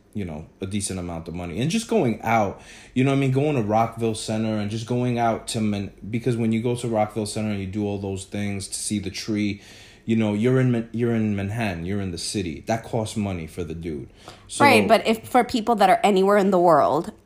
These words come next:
Speaker 2: they could, it's just basically
Speaker 1: I'm just
Speaker 2: when
Speaker 1: going
Speaker 2: you
Speaker 1: back
Speaker 2: have
Speaker 1: to your Valentine's Day point. I'm just saying some dudes are, by that time, they're so fed up with, like,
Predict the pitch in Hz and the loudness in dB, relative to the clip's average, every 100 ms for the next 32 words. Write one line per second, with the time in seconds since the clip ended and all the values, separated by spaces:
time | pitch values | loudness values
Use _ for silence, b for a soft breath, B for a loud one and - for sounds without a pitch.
0 | - 180 185 175 - 196 175 - 202 202 | -8 4 6 6 6 6 6 4 2 4
1 | 214 170 175 170 - 175 180 180 175 180 | 2 6 4 4 4 6 8 8 8 8
2 | 185 175 160 139 139 113 117 123 120 127 | 8 8 6 6 2 2 0 0 -2 -2
3 | 113 107 101 95 101 107 - 92 82 - | -2 0 -2 -2 -2 -2 -4 -8 -8 -4
4 | 123 135 131 127 98 - 123 135 139 139 | -2 -2 -2 -4 -4 -2 -2 0 0 -2
5 | 131 - - 104 98 92 - _ _ 95 | -2 -8 -4 -2 -2 -4 -6 _ _ -2
6 | 101 98 113 127 135 127 131 98 98 110 | -2 0 -2 -4 -4 -2 -2 -4 -4 -6
7 | 104 98 107 107 - 90 82 85 85 82 | -6 -4 -2 -4 -4 -6 -6 -8 -8 -8